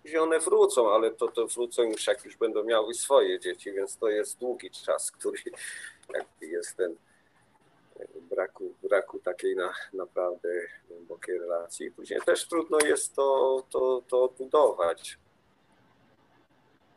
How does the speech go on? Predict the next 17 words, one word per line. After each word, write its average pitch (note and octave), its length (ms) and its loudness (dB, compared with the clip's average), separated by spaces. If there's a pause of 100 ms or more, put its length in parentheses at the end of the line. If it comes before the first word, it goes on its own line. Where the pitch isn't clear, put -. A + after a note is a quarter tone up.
(160)
Ale G2 520 4 (220)
też - 260 2
jeszcze A#2 220 -4
wracając A#2 760 4
tam A2 320 -2
do A2 140 -4 (240)
poprzedniego - 640 -2
pytania, G#2+ 420 -4
y, G2 580 -2 (300)
tego, G2 380 0 (240)
jeżeli G#2+ 380 -4
mogę G2+ 400 -2 (280)
wrócić, G#2+ 500 -12
to G2+ 240 0 (1900)
myślę, A2 520 -2
że, G2+ 560 2 (640)
y, F2+ 40 -14